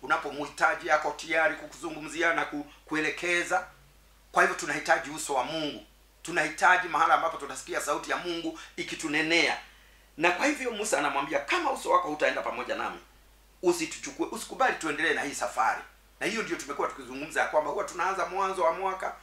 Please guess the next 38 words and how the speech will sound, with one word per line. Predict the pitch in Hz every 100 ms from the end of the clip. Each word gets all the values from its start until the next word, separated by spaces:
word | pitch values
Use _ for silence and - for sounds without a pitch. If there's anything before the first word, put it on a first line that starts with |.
| - - -
tunaendelea | 196 196 190 208
na | 190
shughuli | - 196 196
nyingi | 185 196 190
katika | 185 - 190
mwaka, | 180 185 185 202 - - -
tukipanga | 165 - - 202 190
mipango | 180 - 190 180
mingi, | 180 190 180 180 - - -
na | 175
hatuna | 190 202 175
uhakika | 165 - 185
Mungu | 175 190 185
ametuhakikishia | 156 165 165 - - 190
yako | 185
pamoja | 170 156 196 190
nasi. | 185 190 - - - - - - -
Na | 180
mwishowe | 196 - 285
tutakapomaliza, | 247 - 151 214 160 147 147 175 - 120 - - -
tunakuja | - 156 - 190 151
kujuta. | 139 123 120 143 - 101 - - _ _ -
Na | 139
ni | 147
kwa | 139
sababu | 143 175 147
hiyo | 165 135 -
basi, | 165 - 120 117
ombi | - 269 226
la | 160
Musa | 165 - 110 107 - - - -
likawa | 143 - 190 165
ni | 143
relevant | 139 208 175 120 117
kwa | - 110
kila | - 254 180
mmoja | 170 131
wetu. | 135 139 -